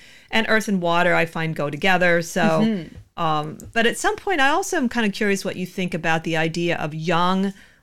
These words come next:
Speaker 1: love. Let's say I, I'm looking for love when I'm younger, and
Speaker 2: Yes.
Speaker 1: not everybody marries anymore. And,
Speaker 2: Yes.
Speaker 1: and people that are mature, let's say
Speaker 2: Yeah.
Speaker 1: they've,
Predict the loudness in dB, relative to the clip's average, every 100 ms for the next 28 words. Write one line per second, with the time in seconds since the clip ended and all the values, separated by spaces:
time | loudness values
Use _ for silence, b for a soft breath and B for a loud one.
0 | -8 0 2 4 2 0 -2 -2 0 0
1 | -2 -4 -2 -4 -4 -6 -4 -2 0 -2
2 | -4 -6 -6 -6 -4 -4 -2 -2 0 2
3 | 2 2 2 0 0 -2 0 0 2 2
4 | 2 -2 -4 -6 -6 -4 -2 -2 -2 -4
5 | -6 -8 0 0 0 -4 -6 -4 0 2
6 | 2 0 -2 -4 -2 0 0 0 -2 0
7 | 4 4 4 2 0